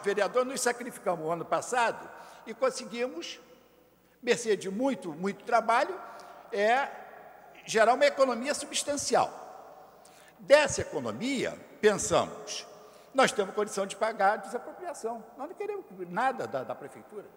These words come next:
recurso nenhum da Prefeitura. E, neste caminho, temos conversado com o senhor Leonel Cais, que fez, que implantou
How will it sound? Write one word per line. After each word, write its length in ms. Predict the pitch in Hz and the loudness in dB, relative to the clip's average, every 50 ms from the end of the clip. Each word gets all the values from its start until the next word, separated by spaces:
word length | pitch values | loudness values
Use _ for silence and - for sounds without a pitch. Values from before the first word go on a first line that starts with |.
| - - | -14 -10
recurso 480 | 156 190 196 - 285 269 - - 285 | -10 -10 -10 -10 -16 -16 -14 -14 -14
nenhum 260 | 269 233 190 214 262 | -14 -14 -12 -12 -12
da 120 | 262 214 170 | -12 -12 -12
Prefeitura. 500 | - 139 - - 101 _ _ 202 202 - _ _ _ _ _ _ _ _ _ _ _ _ _ _ _ _ _ _ _ _ _ _ _ _ _ _ _ _ _ _ _ _ _ _ _ _ _ _ _ - _ | -14 -16 -16 -16 -20 _ _ -16 -16 -16 _ _ _ _ _ _ _ _ _ _ _ _ _ _ _ _ _ _ _ _ _ _ _ _ _ _ _ _ _ _ _ _ _ _ _ _ _ _ _ -12 _
E, 200 | - 285 294 285 285 294 285 294 - - - - - - - - - - - _ _ - - 240 | 0 0 2 2 2 0 -2 -4 -16 -18 -20 -20 -20 -20 -20 -20 -20 -20 -20 _ _ -20 -20 -14
neste 440 | 262 262 311 311 311 - - - 208 | -8 -2 0 2 2 2 2 -2 -2
caminho, 560 | - - 170 165 156 151 156 160 170 185 208 208 - - - - - - - - - - - - _ _ _ | 0 2 2 2 2 -4 -10 -10 -10 -12 -12 -14 -16 -20 -20 -20 -20 -20 -20 -20 -20 -20 -20 -20 _ _ _
temos 320 | 240 247 254 254 254 - | 4 4 4 4 0 -6
conversado 880 | - - 214 180 196 185 - - - - 165 143 135 113 87 - - - - | -4 -4 -2 0 0 -2 -2 -2 -2 0 2 2 2 2 0 -4 -14 -14 -10
com 60 | - | -10
o 40 | 185 | -8
senhor 460 | - - 185 175 175 165 135 110 110 | -8 -2 0 2 2 2 2 2 2
Leonel 400 | 147 190 190 185 175 170 160 160 160 - | 6 6 6 6 8 6 2 2 4 4
Cais, 560 | 170 170 165 170 170 165 - - - - - - - - - - - - - - - - - - - - - - - - - - - - - _ _ | 6 6 6 4 0 -4 -6 -8 -8 -10 -12 -14 -16 -18 -20 -20 -20 -20 -20 -20 -20 -20 -20 -20 -20 -20 -20 -20 -20 -20 -20 -20 -20 -20 -20 _ _
que 140 | - 247 240 | -6 -6 -6
fez, 840 | - - 180 202 196 185 160 117 92 - - - - - - - - - - - | -6 2 4 6 6 6 4 2 -2 -10 -10 -6 -6 -4 -4 -6 -8 -12 -14 -10
que 240 | 170 170 160 160 | -8 -6 -4 -4
implantou 960 | 170 170 170 - 190 170 147 - - 185 175 170 147 117 - - - - - - | -6 -6 -4 -2 -2 -2 -2 0 0 2 4 4 4 4 2 -4 -14 -16 -18 -12